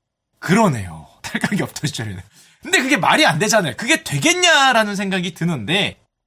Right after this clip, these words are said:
천구백칠십 년대 특징을 아셔야 됩니다. 그때가 어떤 시대냐. 오사카 엑스포, 지금도 했지만 천구백칠십 년 오사카 엑스포로 외국인 방문객이 막 늘어나던 때예요. 그리고 그때가 일본이 경제적으로 급성장하던 때입니다.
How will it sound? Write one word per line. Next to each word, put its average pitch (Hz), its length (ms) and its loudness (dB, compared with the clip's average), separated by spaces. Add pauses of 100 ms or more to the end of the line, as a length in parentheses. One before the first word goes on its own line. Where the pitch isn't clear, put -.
천구백칠십 196 540 -6
년대 139 440 -6 (240)
특징을 - 400 -10
아셔야 92 240 -8
됩니다. 90 260 -20
그때가 123 300 -10
어떤 156 240 -10
시대냐. 92 420 -14 (460)
오사카 175 600 -2
엑스포, - 380 -12 (100)
지금도 165 320 -4
했지만 135 480 -6 (320)
천구백칠십 196 520 -6
년 139 100 -10
오사카 160 420 -6
엑스포로 - 420 -6
외국인 147 440 -4
방문객이 160 440 -6
막 165 240 0
늘어나던 156 440 -4
때예요. 104 240 -10 (260)
그리고 170 180 -4
그때가 143 440 -2
일본이 214 440 -4
경제적으로 170 640 -2
급성장하던 214 840 -2
때입니다. 101 300 -12